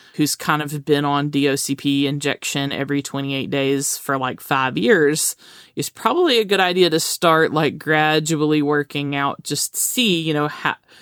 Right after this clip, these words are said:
how long can they go before their electrolytes start being affected.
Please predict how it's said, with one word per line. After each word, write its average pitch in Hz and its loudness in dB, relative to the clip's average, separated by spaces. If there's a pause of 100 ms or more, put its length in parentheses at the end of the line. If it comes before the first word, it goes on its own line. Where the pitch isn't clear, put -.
(400)
how 160 0
long 165 4
can 156 -2
they 202 4
go 147 0
before 147 -2
their 139 -2
electrolytes 135 -4
start - -2
being 131 -4
affected. 110 -6